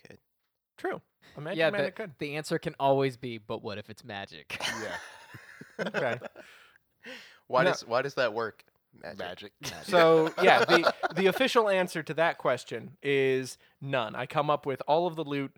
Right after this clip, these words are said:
Speaker 2: on the spot in a half-panic state of frenzy.
Speaker 3: Yeah, as a follow-up to the, the whole tree thing and him yanking all the silver off of it, um, I had the, uh, a question, um, about the tree, uh,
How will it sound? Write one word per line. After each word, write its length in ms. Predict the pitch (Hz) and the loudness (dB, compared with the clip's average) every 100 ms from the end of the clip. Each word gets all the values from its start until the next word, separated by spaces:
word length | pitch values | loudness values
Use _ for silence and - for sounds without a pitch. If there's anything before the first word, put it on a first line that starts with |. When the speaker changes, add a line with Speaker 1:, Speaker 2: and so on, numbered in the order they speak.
| _ _ - | _ _ -2
Speaker 2:
on 180 | 175 196 | 2 2
the 60 | 190 | -2
spot 400 | - 143 127 - - | 0 2 2 0 -10
in 160 | 143 135 | -8 -4
a 120 | 127 | -6
half-panic 800 | - 135 139 _ - 135 123 117 | -6 -4 -4 _ -6 -4 -4 -8
state 380 | - - 147 131 | -14 -6 -6 -6
of 140 | 123 | -10
frenzy. 560 | - - 139 139 120 113 | -10 -2 0 -2 -8 -10
Speaker 3:
Yeah, 260 | 139 160 139 | -2 0 0
as 140 | 120 | -4
a 60 | 120 | -10
follow-up 560 | - 147 190 185 139 | -2 -2 0 -2 -4
to 140 | - 131 | -8 -10
the, 320 | 123 113 110 | -6 -4 -4
the 100 | 110 | -6
whole 220 | 107 131 | -4 -4
tree 300 | 131 - 131 | -4 -8 -8
thing 420 | 127 113 101 101 98 | -8 -8 -10 -12 -18
and 160 | 117 117 | -18 -14
him 220 | 120 113 | -14 -12
yanking 400 | 113 113 113 110 | -12 -14 -14 -12
all 140 | 101 | -12
the 80 | 95 | -12
silver 420 | - 120 117 110 98 | -14 -12 -12 -10 -8
off 180 | 87 | -8
of 140 | 101 101 | -12 -16
it, 180 | 82 - _ _ _ | -14 -16 _ _ _
um, 460 | - 92 92 82 67 - | -10 -8 -8 -10 -16 -10
I 80 | 123 | -6
had 180 | 131 | -6
the, 80 | 110 - _ _ 113 | -8 -16 _ _ -6
uh, 220 | 104 85 | -4 -6
a 40 | - | -8
question, 640 | - 143 - 131 120 117 | -4 -4 -4 -12 -14 -16
um, 400 | - 104 95 90 _ _ _ - | -16 -16 -18 -20 _ _ _ -12
about 300 | 135 139 147 | -2 -2 -2
the 60 | |
tree, 500 | - - 107 101 101 110 - | -8 -14 -14 -14 -16 -20 -14
uh, 320 | 104 92 87 | -12 -10 -12